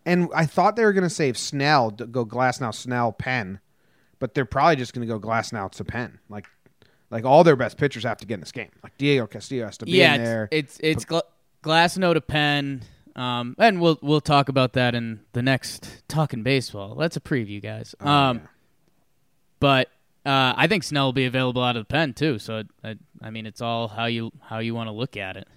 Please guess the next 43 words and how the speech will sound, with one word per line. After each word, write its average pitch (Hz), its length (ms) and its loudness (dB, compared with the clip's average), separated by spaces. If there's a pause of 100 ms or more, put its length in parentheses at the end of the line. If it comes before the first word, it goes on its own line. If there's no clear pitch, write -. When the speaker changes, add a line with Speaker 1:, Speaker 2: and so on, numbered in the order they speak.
(140)
Speaker 1:
I 147 60 -2
think 170 140 6
he 190 80 6
will 139 260 6
be, 120 140 2
but, 110 160 -4
like, 107 240 -8
i-, - 300 -16 (180)
is, - 300 -12
are 120 100 -2
they 117 100 -4
gonna 104 200 -8
go 104 200 -8
to 107 80 -6
him 120 240 -2
over 101 480 -6 (520)
some 117 180 -6
of 110 60 -6
those 98 140 -6
weapons 107 360 -4
they 120 140 -4
have 120 160 0
that 113 120 -2
have 101 120 -6
been 104 140 -6
doing 104 300 -8
it? 123 140 -8 (1700)
Speaker 2:
I 135 80 -2
mean, 170 160 4
he 165 120 4
essentially 180 540 2
closed 156 400 2
the 147 60 0
game, 147 480 0
so 139 200 -2
yeah. 147 360 2 (320)
<laughs> - 280 -6
Speaker 1:
I 127 60 -4
know, 131 100 0
that 127 100 0
was 127 100 -2
kinda 123 180 -4
wild. 107 380 -4